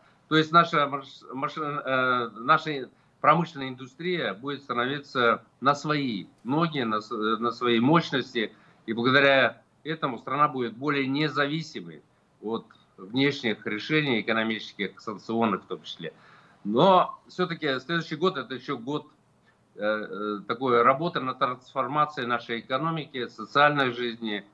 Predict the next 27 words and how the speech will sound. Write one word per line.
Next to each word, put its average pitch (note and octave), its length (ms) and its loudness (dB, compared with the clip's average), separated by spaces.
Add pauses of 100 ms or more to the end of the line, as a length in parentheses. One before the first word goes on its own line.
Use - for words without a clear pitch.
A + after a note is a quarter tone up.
(400)
и A#2 580 2 (720)
на A#2+ 720 6 (220)
рост D#3 320 -4
самостоятельности, C#3 1040 -6
в - 60 -14
том C3 180 -8
числе B2+ 160 -6
с - 60 -8
точки A#2 340 -4
зрения A#2+ 500 4
ментального A#2 800 0 (240)
самосознания, A#2 840 0 (1040)
кото-, A2+ 260 -6 (120)
опираясь C3+ 420 4
на B2+ 80 -10
которое C3+ 400 -2
мы A#2 120 -8
будем A#2+ 260 -8
строить B2+ 300 -6
отношения A2+ 560 -4
и A#2+ 40 0
внутри C#3+ 320 -2
страны, G#2 480 -2
и A2+ 420 -12
с - 160 -18
внешним A#2+ 480 0 (540)
миром. A2 400 4